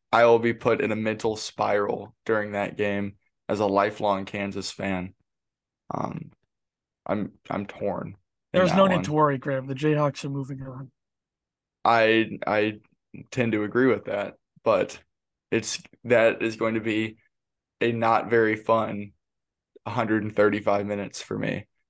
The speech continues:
Speaker 1: But then
Speaker 2: <clears throat>
Speaker 1: after, I, I, as long as Ar-, it's not Arkansas, then there's a one hundred percent chance that one of my teams is making the second weekend.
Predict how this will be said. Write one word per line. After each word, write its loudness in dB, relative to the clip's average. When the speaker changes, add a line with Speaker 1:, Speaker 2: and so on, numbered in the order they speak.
Speaker 1:
But 2
then 8
Speaker 2:
<clears throat> 6
Speaker 1:
after, 2
I, 2
I, 4
as -2
long 0
as -4
Ar-, 0
it's -10
not 0
Arkansas, -6
then 0
there's 2
a 4
one 2
hundred -2
percent -8
chance -2
that -2
one -2
of -4
my 2
teams -6
is -14
making -8
the -6
second -8
weekend. -8